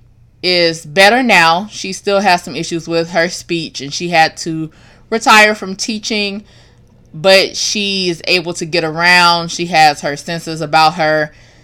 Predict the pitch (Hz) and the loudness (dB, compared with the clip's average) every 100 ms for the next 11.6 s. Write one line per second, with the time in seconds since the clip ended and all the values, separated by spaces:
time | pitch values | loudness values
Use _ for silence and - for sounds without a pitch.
0 | _ - - - 165 160 160 151 156 147 | _ -14 -8 -2 -2 -2 -4 -4 -4 -4
1 | 156 151 156 156 151 143 139 151 147 143 | -6 -6 -6 -6 -4 -4 -6 -6 -6 -6
2 | - 190 196 185 180 185 - - 156 160 | -4 0 2 0 -2 -8 -16 -12 -4 -4
3 | 151 170 160 156 160 165 160 151 - - | -2 -4 -4 -6 -2 0 -2 -6 -10 -4
4 | 165 160 156 156 156 151 165 156 160 165 | 0 0 -2 -4 -6 0 0 0 0 -2
5 | 160 160 165 151 139 - 165 165 165 156 | -2 -4 -6 -4 -6 -6 -4 -4 -4 -8
6 | 143 160 160 156 160 156 156 - - - | -8 -4 -2 -2 -4 -6 -8 -14 -20 -20
7 | _ _ - 165 160 151 151 151 147 139 | _ _ -6 0 2 2 -2 -4 -8 -12
8 | _ _ _ _ _ _ _ - 160 165 | _ _ _ _ _ _ _ -14 -4 -4
9 | 160 190 180 165 160 156 160 156 156 170 | 0 2 2 -2 -4 -2 -2 -2 -6 -8
10 | 151 143 139 147 156 156 135 135 143 165 | -8 -8 -6 -4 -4 -4 -8 -8 -8 -6
11 | 160 - 147 151 139 | -6 -6 -8 -8 -10